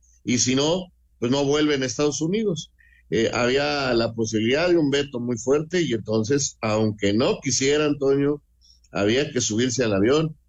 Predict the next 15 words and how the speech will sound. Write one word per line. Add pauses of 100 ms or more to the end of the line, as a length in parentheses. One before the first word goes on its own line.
y
jugar
hoy
contra
el
América
y
presentar, (580)
eh,
durante
el
partido (300)
a
los
titulares.